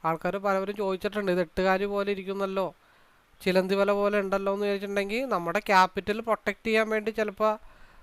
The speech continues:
നമ്മൾ ഏതറ്റം വരെ പോകാൻ പറ്റുമോ ആ അറ്റം വരെ നമ്മൾ പോകും. പിന്നെ അത് പ്രാക്ടീസ് ചെയ്ത്, പ്രാക്ടീസ് ചെയ്തിട്ട് ശരിയാക്കി എടുത്തു കഴിഞ്ഞാൽ വളരെ സിമ്പിളാണ്. ഇതൊക്കെ വളരെ സിമ്പിളായിട്ട് നമുക്ക് ഫീൽ ചെയ്യും. അപ്പോ പറഞ്ഞു വരുന്നത് ഇതാണ്, ഇതാണ്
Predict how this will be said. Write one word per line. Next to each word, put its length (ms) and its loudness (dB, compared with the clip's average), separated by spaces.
നമ്മൾ 300 2
ഏതറ്റം 640 4
വരെ 140 0
പോകാൻ 360 2
പറ്റുമോ 260 0
ആ 100 6
അറ്റം 260 -2
വരെ 160 0
നമ്മൾ 340 -2
പോകും. 280 -2
പിന്നെ 200 -2
അത് 280 0
പ്രാക്ടീസ് 440 0
ചെയ്ത്, 200 0
പ്രാക്ടീസ് 520 2
ചെയ്തിട്ട് 320 0
ശരിയാക്കി 500 4
എടുത്തു 220 0
കഴിഞ്ഞാൽ 340 2
വളരെ 340 0
സിമ്പിളാണ്. 420 -2
ഇതൊക്കെ 340 -4
വളരെ 220 4
സിമ്പിളായിട്ട് 480 -2
നമുക്ക് 360 -4
ഫീൽ 180 -6
ചെയ്യും. 340 -12
അപ്പോ 220 4
പറഞ്ഞു 300 6
വരുന്നത് 340 4
ഇതാണ്, 320 10
ഇതാണ് 300 6